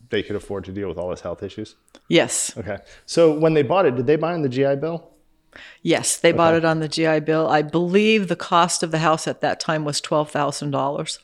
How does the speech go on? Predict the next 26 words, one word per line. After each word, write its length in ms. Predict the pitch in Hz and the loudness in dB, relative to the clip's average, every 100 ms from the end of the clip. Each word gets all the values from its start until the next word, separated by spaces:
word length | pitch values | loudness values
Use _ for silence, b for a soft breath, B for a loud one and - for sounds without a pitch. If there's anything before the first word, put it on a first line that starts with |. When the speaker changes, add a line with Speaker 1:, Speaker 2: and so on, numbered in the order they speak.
| b b - | b b -14
Speaker 1:
Twelve 240 | 117 139 120 | 0 2 4
thousand 240 | 131 117 | 2 2
dollars. 180 | 123 113 | 0 0
And 420 | 175 143 123 147 | 0 0 0 -4
just 240 | 120 151 - | 2 2 4
for 160 | - | 0
frame, 460 | 131 - 139 147 160 | 0 0 2 4 2
Quicker 340 | - 151 143 | 2 2 4
Road 260 | 131 127 131 | 4 4 2
is 300 | 131 117 107 | 2 0 -2
in 320 | 147 123 120 - | -6 -6 -6 -6
East 160 | 127 - | -10 -4
County, 240 | 135 127 | -4 -4
San 240 | - 120 | -4 -4
Diego. 400 | 110 107 113 139 139 b b | -2 -2 -2 -4 -8 b b
So 140 | - 131 | -6 -4
it 40 | |
was 100 | 117 | -4
a 60 | 113 | -4
twelve 240 | - 120 | -2 0
thousand 260 | 120 117 123 | 0 0 0
dollar 220 | 107 104 | 0 0
house 340 | 117 110 120 | 0 -2 -4
in 200 | - 123 | -8 -6
San 220 | 110 110 104 | -4 -4 -2
Diego 420 | 104 104 107 | -2 -4 -6